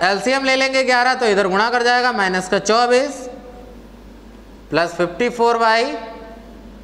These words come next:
ये ग्यारह से पाँच की होगी तो यहाँ पर हो जाएगा माइनस का पचपन बाई और बटे में ग्यारह बराबर में माइनस का तीन, ये आ गया। अब क्या करेंगे, यहाँ पर ध्यान से देखिए,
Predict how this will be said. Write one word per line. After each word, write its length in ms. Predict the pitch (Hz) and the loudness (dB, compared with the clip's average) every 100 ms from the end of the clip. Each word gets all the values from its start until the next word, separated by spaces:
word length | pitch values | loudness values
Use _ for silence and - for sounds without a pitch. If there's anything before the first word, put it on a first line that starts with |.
| - 131 | -14 -2
ये 140 | 156 | 0
ग्यारह 340 | 156 175 202 226 | 2 2 2 0
से 100 | 233 | 0
पाँच 300 | 233 214 220 | 0 -2 0
की 80 | 240 | 0
होगी 240 | 220 220 | 2 2
तो 100 | 226 | 0
यहाँ 180 | 214 196 | 0 0
पर 120 | 196 | 0
हो 100 | 202 | 2
जाएगा 240 | 190 190 190 | 2 2 2
माइनस 340 | 165 165 170 | 0 0 -2
का 120 | 170 143 | 0 0
पचपन 560 | 151 147 - 233 269 - 143 | 0 -4 0 0 0 -6 -2
बाई 320 | 151 175 196 254 - - - - - - - - - - - - - - - - | 0 2 2 0 -6 -12 -14 -16 -18 -20 -20 -20 -20 -20 -20 -20 -20 -20 -20 -6
और 140 | 139 147 | -4 0
बटे 300 | 175 226 233 | 0 2 2
में 420 | 220 233 247 165 | 2 0 0 -2
ग्यारह 600 | 156 170 170 165 190 - 143 | 2 2 4 2 0 -4 -2
बराबर 380 | 165 175 185 | 2 2 0
में 160 | 185 185 | 0 0
माइनस 360 | 175 151 151 151 | 0 0 -2 0
का 160 | 220 269 - - | 0 0 -6 -4
तीन, 300 | 190 131 101 - | -4 -4 -8 -4
ये 120 | 156 180 | 0 0
आ 80 | 123 | 0
गया। 160 | 110 98 - - - - - - - - - - - - - | -6 -10 -14 -18 -18 -20 -20 -20 -20 -20 -20 -20 -20 -6 -2
अब 180 | 240 294 | 0 2
क्या 140 | 285 | 2
करेंगे, 320 | 277 277 285 | 2 0 2
यहाँ 220 | 285 269 262 | 2 2 2
पर 140 | 285 | 0
ध्यान 260 | 233 226 233 | 2 0 -2
से 100 | 262 | 0
देखिए, 440 | 262 254 262 240 | 0 0 0 0